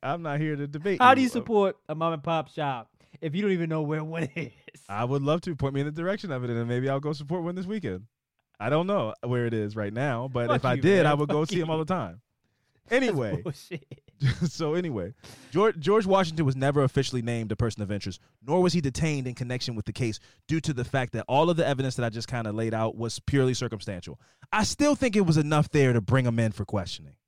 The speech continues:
Speaker 2: Absolutely.
Speaker 1: So I just find that super weird. And it gets weirder
Speaker 2: Because
Speaker 1: 'cause
Speaker 2: he
Speaker 1: as
Speaker 2: did it. <laughs>
Speaker 1: Yes.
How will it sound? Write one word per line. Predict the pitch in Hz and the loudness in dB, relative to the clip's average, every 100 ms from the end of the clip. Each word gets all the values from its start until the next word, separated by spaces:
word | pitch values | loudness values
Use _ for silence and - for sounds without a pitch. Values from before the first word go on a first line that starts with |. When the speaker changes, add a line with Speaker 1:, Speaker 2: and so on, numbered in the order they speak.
| 143 | -12
Speaker 2:
Absolutely. | 180 180 165 - _ _ _ _ _ _ | -12 -12 -14 -14 _ _ _ _ _ _
Speaker 1:
So | - 170 165 131 | 0 2 2 0
I | 175 | -2
just | 180 - | -2 0
find | 214 185 | 0 0
that | 135 120 | -2 -4
super | - 226 202 156 | -2 0 2 0
weird. | 120 90 67 - _ _ - | 0 -4 -8 -16 _ _ -2
And | 170 175 151 | -2 -2 -2
it | 170 139 | -2 2
gets | 233 226 | 2 2
weirder | 156 233 208 143 | 4 4 6 6
Speaker 2:
Because | 127 226 | 8 8
Speaker 1:
'cause | 156 | 8
Speaker 2:
he | |
Speaker 1:
as | 160 | 8
Speaker 2:
did | 196 190 | 8 6
it. | 110 _ _ _ - _ _ - | 0 _ _ _ -20 _ _ -10
<laughs> | - - - 156 - - - 147 | -2 -2 -2 -12 -14 -14 -8 0
Speaker 1:
Yes. | 156 - - | 0 -2 -12